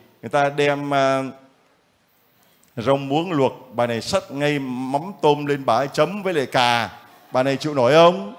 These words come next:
Không chịu nổi. Bắt đầu hai chị em bắt đầu xích mích vì tính tình không hợp. Cuộc sống hai bên nó khác nhau, bây giờ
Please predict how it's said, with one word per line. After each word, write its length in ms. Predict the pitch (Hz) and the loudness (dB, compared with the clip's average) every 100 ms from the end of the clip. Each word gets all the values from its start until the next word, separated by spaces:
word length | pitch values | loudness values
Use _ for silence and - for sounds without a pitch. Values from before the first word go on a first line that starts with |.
| - | -18
Không 480 | - 175 175 180 170 | -4 2 2 0 -10
chịu 200 | - 131 | -6 -2
nổi. 320 | 127 104 120 131 - _ | 0 0 -2 -8 -20 _
Bắt 180 | 160 175 | -6 -2
đầu 180 | 135 104 110 | -2 -2 -4
hai 260 | 143 135 - | -2 -2 -8
chị 200 | - 131 | -8 -4
em 220 | 135 127 | -4 -4
bắt 120 | 139 | -4
đầu 220 | 131 107 104 - | -4 -4 -8 -18
xích 480 | - - - 185 - | -14 -8 -4 -4 -6
mích 420 | 139 147 185 - 127 | -10 -4 -4 -4 -18
vì 380 | 104 123 113 - - _ _ _ _ _ - | -6 -6 -6 -10 -18 _ _ _ _ _ -6
tính 300 | 165 202 208 | -6 -6 -4
tình 360 | 131 107 104 95 | -4 -4 -8 -12
không 320 | - 131 127 | -6 -4 -4
hợp. 360 | 120 110 - - _ _ _ _ _ _ _ _ _ | -2 -2 -4 -18 _ _ _ _ _ _ _ _ _
Cuộc 220 | 131 - | 2 2
sống 560 | - - 147 180 214 - 110 | -8 0 2 2 -8 -12 -4
hai 220 | 127 127 | -2 0
bên 240 | 127 127 | -2 -2
nó 100 | 143 | -4
khác 260 | 147 151 139 | -4 -6 -4
nhau, 220 | 131 123 | -4 -4
bây 160 | 123 113 | -4 -4
giờ 160 | 95 | -6